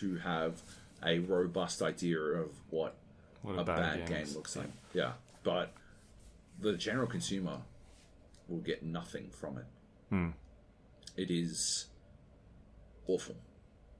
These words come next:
Speaker 2: All right.
Speaker 1: Uh, yeah, and I never found Conan either.
Speaker 2: Did you
Speaker 1: And
Speaker 2: find Jeff?
Speaker 1: the boy Sam. Uh, no, I don't think so. Uh, and I didn't find fucking. No, I can't say that. I think it's a spoiler.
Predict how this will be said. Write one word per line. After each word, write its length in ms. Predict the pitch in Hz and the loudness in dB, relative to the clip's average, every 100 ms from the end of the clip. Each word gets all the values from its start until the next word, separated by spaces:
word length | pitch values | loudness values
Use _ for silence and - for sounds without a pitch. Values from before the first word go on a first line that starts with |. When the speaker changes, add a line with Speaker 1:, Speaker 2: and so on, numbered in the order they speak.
| - | -6
Speaker 2:
All 60 | 98 | -2
right. 120 | 85 | 0
Speaker 1:
Uh, 480 | 85 78 78 78 78 - - | 2 2 0 0 -2 -6 -6
yeah, 120 | 78 - - - | -2 -2 -6 -6
and 140 | - 120 | 0 6
I 80 | 123 | 8
never 220 | 131 139 | 8 6
found 280 | 123 131 - | 2 0 0
Conan 360 | 113 92 65 - | 0 0 -2 -4
either. 180 | 92 73 - - - - - - - - - - - - - - | -4 -6 -12 -18 -18 -18 -18 -18 -20 -20 -20 -20 -20 -20 -20 -8
Speaker 2:
Did 100 | 104 | 2
you 40 | |
Speaker 1:
And 60 | 110 | 8
Speaker 2:
find 160 | 117 90 | 10 12
Jeff? 220 | 104 127 | 12 12
Speaker 1:
the 60 | 131 | 10
boy 60 | 120 | 8
Sam. 360 | - 131 113 - - - - - - - - - - - | 6 4 4 -2 -12 -20 -20 -20 -20 -20 -20 -20 -20 -8
Uh, 440 | 95 95 95 98 95 | -2 0 0 0 2
no, 140 | 104 | 2
I 220 | 160 71 82 | 4 4 2
don't 140 | 170 | 0
think 160 | 143 - | 0 -2
so. 200 | 69 65 - - - - | -4 -4 -8 -18 -20 -8
Uh, 240 | 101 101 98 | -2 0 0
and 140 | 104 | 2
I 40 | 120 | 2
didn't 140 | 135 | 0
find 280 | 127 135 120 | 0 0 0
fucking. 540 | 123 120 113 110 101 - - - - - - - - - - | 0 0 -2 -4 -6 -10 -18 -20 -20 -20 -20 -20 -20 -14 -2
No, 100 | 87 | -2
I 60 | |
can't 200 | - 92 | -2 -4
say 140 | 85 71 | -4 -4
that. 160 | 82 - | -6 -8
I 40 | |
think 160 | 87 90 | -6 -6
it's 120 | 85 | -6
a 40 | - | -8
spoiler. 360 | - 95 78 | 0 0 0